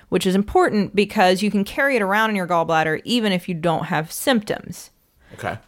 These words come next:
Speaker 1: But it's still, like, coming out, like, your butt.
Speaker 2: Of the butt.
Speaker 1: Right. It's still, it's still the fecal part of this root is still happening. Um, now, i-,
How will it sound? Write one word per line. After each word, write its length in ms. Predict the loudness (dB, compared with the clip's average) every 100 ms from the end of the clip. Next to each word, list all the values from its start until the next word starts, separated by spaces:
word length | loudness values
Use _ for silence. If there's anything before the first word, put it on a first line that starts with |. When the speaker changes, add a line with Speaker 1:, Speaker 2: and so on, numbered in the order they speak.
| _ -2
Speaker 1:
But 200 | 2 4
it's 160 | 2
still, 500 | -6 0 2 4 0 0
like, 240 | 2 2 2
coming 320 | 2 4 2
out, 280 | 0 -2 -10 _ _ -20 -14
like, 300 | -8 -6 -4
your 80 |
butt. 280 | 0 0 -2 0
Speaker 2:
Of 140 | 2
the 80 | 2
butt. 280 | 2 0 -4 _
Speaker 1:
Right. 260 | 0 0 0 -6
It's 140 | -6
still, 300 | 2 4 4
it's 140 | 0
still 280 | -2 0 2
the 180 | 2 -2
fecal 380 | 2 0 2 0
part 320 | 2 0 2
of 160 | -2 0
this 380 | -2 -4 -12 -18 _ _ _ _
root 320 | -2 0 2 0
is 120 | -4
still 180 | -2 -2
happening. 440 | -2 -4 -8 -10 -14 -20 -20 -20 -8
Um, 400 | -2 0 -2 -8 -16 _ _ -2
now, 460 | 0 2 2 -2 -10 _ _ _
i-, 40 | _